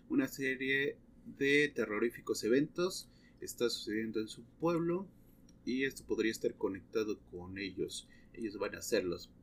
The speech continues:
próximos objetivos. Y, em,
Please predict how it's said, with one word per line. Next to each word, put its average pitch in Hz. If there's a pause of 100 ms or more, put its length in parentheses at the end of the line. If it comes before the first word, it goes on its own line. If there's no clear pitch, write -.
(140)
próximos 95
objetivos. - (1000)
Y, 180
em, 175